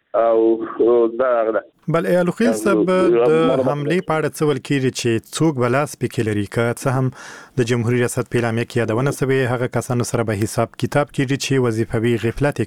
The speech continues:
Speaker 2: کړی وي. هلته ګنګوسې او اوازې څه دي؟
Speaker 1: آه، اصلاً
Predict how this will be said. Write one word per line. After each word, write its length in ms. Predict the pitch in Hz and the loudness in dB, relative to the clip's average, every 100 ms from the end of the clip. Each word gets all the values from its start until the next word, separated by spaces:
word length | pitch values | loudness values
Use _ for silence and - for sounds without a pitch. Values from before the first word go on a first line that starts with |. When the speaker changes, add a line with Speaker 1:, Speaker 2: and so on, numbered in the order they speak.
| - | -2
Speaker 2:
کړی 180 | 107 101 | -2 0
وي. 100 | 113 - - - - - | -2 -4 -14 -18 -6 0
هلته 220 | 170 170 | 0 0
ګنګوسې 560 | 139 143 131 131 - 139 143 | -2 -2 0 -2 0 0 0
او 140 | 135 127 135 | 0 0 0
اوازې 320 | 113 104 113 - | 0 0 -2 -4
څه 60 | 107 | -6
دي؟ 60 | 101 - _ _ _ _ _ _ _ _ _ _ _ _ _ _ _ _ - - - - | -6 -10 _ _ _ _ _ _ _ _ _ _ _ _ _ _ _ _ -10 -10 -2 2
Speaker 1:
آه، 540 | 175 180 202 202 208 | 2 4 2 2 0
اصلاً 220 | 202 214 | 0 -2